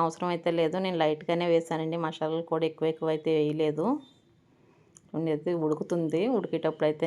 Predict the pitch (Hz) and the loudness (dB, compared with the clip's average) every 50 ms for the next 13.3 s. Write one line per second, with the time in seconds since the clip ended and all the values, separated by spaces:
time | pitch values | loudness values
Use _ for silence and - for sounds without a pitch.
0 | 165 165 185 254 302 294 - - _ _ _ _ _ _ _ _ _ _ _ _ | 0 0 0 0 -2 -4 -6 -16 _ _ _ _ _ _ _ _ _ _ _ _
1 | - - - - _ _ - - 170 170 165 180 175 170 175 165 165 170 170 175 | -20 -20 -20 -20 _ _ -6 -4 -2 0 2 4 6 8 8 8 8 6 2 2
2 | - - 170 170 170 170 - 170 165 185 190 180 170 160 180 175 160 165 156 160 | 4 4 6 6 6 6 4 4 6 8 6 6 6 6 4 4 4 2 2 2
3 | 165 170 170 165 170 170 165 165 165 165 170 165 156 151 156 - - 160 160 - | 2 2 2 2 2 2 2 4 4 4 6 6 4 4 2 0 -2 0 0 0
4 | 165 160 156 151 151 151 165 202 254 339 349 - - _ _ _ _ _ _ _ | -2 -2 0 -2 0 0 0 0 0 -2 -4 -6 -14 _ _ _ _ _ _ _
5 | _ _ _ _ _ _ _ _ _ _ _ _ _ _ _ _ _ _ _ _ | _ _ _ _ _ _ _ _ _ _ _ _ _ _ _ _ _ _ _ _
6 | _ _ _ _ _ _ _ _ _ _ _ _ - 190 175 175 175 170 170 165 | _ _ _ _ _ _ _ _ _ _ _ _ -10 -6 -4 0 0 0 2 2
7 | 170 170 170 170 165 - 175 170 170 165 165 165 165 165 175 170 170 175 196 202 | 4 4 4 4 2 0 -2 0 2 2 2 2 2 2 0 2 2 4 2 2
8 | 196 - - 156 156 160 - 165 165 160 160 175 170 170 - - 170 165 160 165 | 2 0 0 0 0 2 0 0 0 2 4 2 2 2 0 0 0 0 0 -2
9 | - 170 156 156 151 147 156 165 202 254 247 202 170 165 165 170 160 160 - - | -4 -4 -2 -2 0 0 0 0 0 0 2 2 2 2 2 0 -2 -2 -4 -6
10 | 160 160 151 151 185 190 - - 165 156 156 156 156 151 - 170 170 156 156 165 | -4 -4 -4 -4 -6 -4 0 2 2 2 2 0 -2 -2 0 0 0 0 0 0
11 | 165 - 165 160 156 156 165 165 165 160 160 156 156 156 - 156 151 151 147 151 | -2 -4 -4 -4 -2 -2 0 0 0 0 0 0 -2 -2 -2 -2 0 0 0 0
12 | 165 170 156 151 - - 156 151 156 151 151 151 147 147 151 - 160 156 156 151 | 0 -2 -2 -2 -2 0 0 2 2 2 2 2 2 0 0 -4 -4 -2 0 0
13 | 156 151 147 147 151 - | 0 0 -2 -2 -2 0